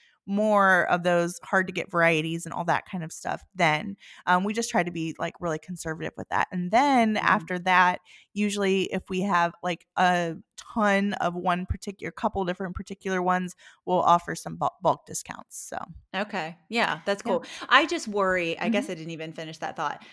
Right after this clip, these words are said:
Speaker 2: I worry all winter about, like, <laughs> my Dahlia Tubers. So I just
Speaker 1: <laughs> Yeah.
Speaker 2: wanna make sure that we're splitting them. I
Speaker 1: Yeah.
Speaker 2: just wanna make sure that everything looks good and you're getting,
Speaker 1: Yes, of
Speaker 2: um,
Speaker 1: course.
Speaker 2: you know,
Speaker 1: Mm-hmm.
Speaker 2: so that's just why I don't do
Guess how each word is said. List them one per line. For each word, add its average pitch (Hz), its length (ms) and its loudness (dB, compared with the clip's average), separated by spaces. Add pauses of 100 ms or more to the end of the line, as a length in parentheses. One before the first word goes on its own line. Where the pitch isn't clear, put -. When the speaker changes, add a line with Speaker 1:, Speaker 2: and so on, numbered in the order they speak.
(160)
Speaker 2:
I 226 180 4
worry 196 380 0
all 175 400 0
winter 170 460 -4
about, 160 340 -2
like, 240 180 2
<laughs> 208 140 -6
my 202 160 -10
Dahlia - 380 -6
Tubers. 269 420 -4
So 262 180 6 (340)
I 247 120 8
just 359 140 6
Speaker 1:
<laughs> 330 40 4
Yeah. 294 60 6
Speaker 2:
wanna 285 160 6
make 233 260 2
sure 196 400 2
that 170 360 4 (240)
we're 277 160 4
splitting 247 480 2
them. 233 100 2
I 208 40 4
Speaker 1:
Yeah. 208 60 4
Speaker 2:
just 226 120 -2
wanna 254 120 -2
make 202 120 -2
sure 208 120 0
that 175 80 0
everything 175 460 -4 (100)
looks 165 400 -6 (160)
good 233 320 6
and 202 140 0
you're 180 80 -2
getting, 165 560 -4
Speaker 1:
Yes, 403 340 -4
of 156 60 -4
Speaker 2:
um, 151 120 -10
Speaker 1:
course. 302 540 -4 (200)
Speaker 2:
you 202 100 -8
know, 170 140 -4
Speaker 1:
Mm-hmm. 170 120 -8
Speaker 2:
so 180 60 -14
that's 226 160 -12
just 262 200 -14
why 160 180 -8
I 151 80 -10
don't 139 260 -16
do - 100 -20